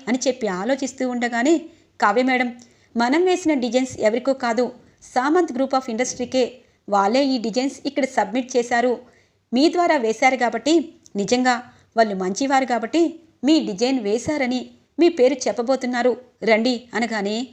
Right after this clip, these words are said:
"ఆగండి సార్, ఎందుకు సామంత్ గ్రూప్ వాళ్ళకి ఇస్తున్నామని నాకు ముందు చెప్పలేదు?" అనగానే,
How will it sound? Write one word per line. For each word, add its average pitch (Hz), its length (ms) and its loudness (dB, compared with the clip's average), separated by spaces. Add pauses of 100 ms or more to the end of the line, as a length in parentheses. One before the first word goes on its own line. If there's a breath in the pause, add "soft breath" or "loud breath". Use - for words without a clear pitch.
(400 soft breath)
"ఆగండి 247 300 4
సార్, 233 260 0 (540)
ఎందుకు 277 340 2
సామంత్ 277 420 -2
గ్రూప్ 269 260 -4
వాళ్ళకి 262 300 -2
ఇస్తున్నామని 247 500 -4
నాకు 269 160 -2
ముందు 196 240 -2
చెప్పలేదు?" 247 600 -2
అనగానే, 208 560 -4